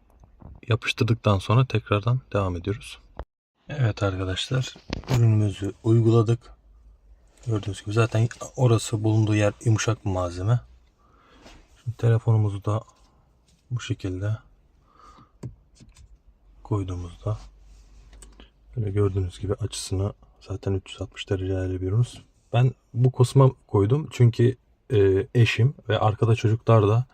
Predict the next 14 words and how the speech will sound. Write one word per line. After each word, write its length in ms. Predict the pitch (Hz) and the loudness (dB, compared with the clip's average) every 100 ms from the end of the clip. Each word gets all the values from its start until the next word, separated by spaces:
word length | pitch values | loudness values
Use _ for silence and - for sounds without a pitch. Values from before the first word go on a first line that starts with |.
| - - - _ | -20 -20 -20 _
herhangi 360 | - 113 110 | 0 4 4
bir 60 | 101 | 2
video 220 | 107 110 | 2 2
açtığımızda 500 | 92 - 98 101 110 | 0 -2 -2 0 0
buradan 280 | 101 98 107 | 0 2 2
izleyebilsin 640 | 107 95 95 95 92 - | 2 2 2 0 -2 -4
YouTube'dan 560 | 90 - - - 85 87 | -6 -6 -12 -8 -8 -2
diye. 200 | 104 123 _ - - _ - | -2 -2 _ -20 -20 _ -2
Zaten 360 | 117 - 113 117 - | 0 4 2 2 2
manuel 360 | 113 107 95 | 4 4 2
vites 300 | 85 98 - | -2 -4 -2
aracımız. 400 | 90 85 110 - - | -4 0 0 0 -4
Vitesten 580 | 107 98 - 117 110 | 0 0 0 0 2
doğru 320 | 107 98 104 | 2 2 0